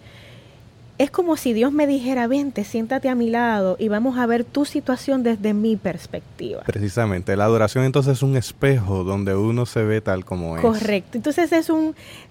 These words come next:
Speaker 1: permitirme, eh, eh, es como si Dios me dijera, "Ven,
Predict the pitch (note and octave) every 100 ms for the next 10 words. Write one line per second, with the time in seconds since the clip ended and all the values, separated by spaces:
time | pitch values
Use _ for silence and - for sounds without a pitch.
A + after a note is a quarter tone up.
0 | - C4+ B3 A#3+ A#3+ D4+ D#4 C4 A3+ A3
1 | - G#3 A#3 - A#3+ - C4+ - D#4 D4+
2 | C4 A#3+ C4 C#4 C4 B3 C4 B3 C4 C#4